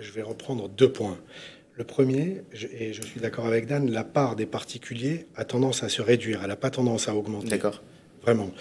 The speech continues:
Speaker 1: Et ça, c'est une très bonne chose, euh, d'une part. Et après, je ne suis pas d'accord avec Dan sur le côté visite virtuelle. Euh, ce que, ce qu'on, ce que,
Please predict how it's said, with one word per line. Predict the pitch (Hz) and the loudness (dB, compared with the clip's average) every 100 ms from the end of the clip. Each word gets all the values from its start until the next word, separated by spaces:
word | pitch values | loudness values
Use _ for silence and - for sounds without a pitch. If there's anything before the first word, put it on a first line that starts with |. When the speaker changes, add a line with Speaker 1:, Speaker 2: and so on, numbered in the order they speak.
| - - | -16 -12
Speaker 1:
Et | 107 | -6
ça, | - 113 | 0 2
c'est | 107 - | 0 -2
une | 113 101 | -6 -4
très | - 139 | 4 8
bonne | 117 113 | 8 6
chose, | - 160 185 101 - - - - - | 4 2 2 0 -2 -12 -14 -16 -6
euh, | 107 101 98 - - | -4 -4 -8 -10 -2
d'une | 117 110 | -2 0
part. | 147 151 123 - - - _ _ _ - | -2 -2 -6 -10 -18 -20 _ _ _ 4
Et | 117 | 4
après, | 113 - 165 | 4 2 2
je | 120 | 2
ne | |
suis | - 120 | -2 -2
pas | 147 | 0
d'accord | 160 - 151 | 0 2 2
avec | 120 117 113 | 4 4 4
Dan | 127 160 131 | 2 2 -2
sur | - 120 | -2 2
le | 120 | 4
côté | 120 131 147 | 4 4 2
visite | 123 120 127 | 0 0 0
virtuelle. | 117 - - 101 90 85 - _ - _ _ _ - | 0 -2 -2 -2 -4 -12 -18 _ -20 _ _ _ -6
Euh, | 117 110 104 95 - _ _ _ _ - | -4 -2 -6 -10 -16 _ _ _ _ -8
ce | - | -6
que, | - 123 131 | 4 4 4
ce | - | 0
qu'on, | 127 120 | 2 2
ce | 113 | 2
que, | - 127 117 | 0 -2 -2